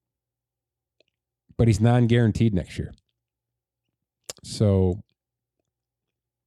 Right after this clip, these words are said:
if he can pass the physical, they can move on from him, free up five million, give that to Penny,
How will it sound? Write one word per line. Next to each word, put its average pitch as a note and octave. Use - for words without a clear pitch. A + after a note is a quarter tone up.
if -
he B2
can B2
pass B2
the G2
physical, A2+
they G#2+
can A2+
move G#2+
on G#2
from F#2+
him, F2
free G#2+
up G#2
five G2+
million, G2
give A#2
that A2+
to G#2
Penny, F2+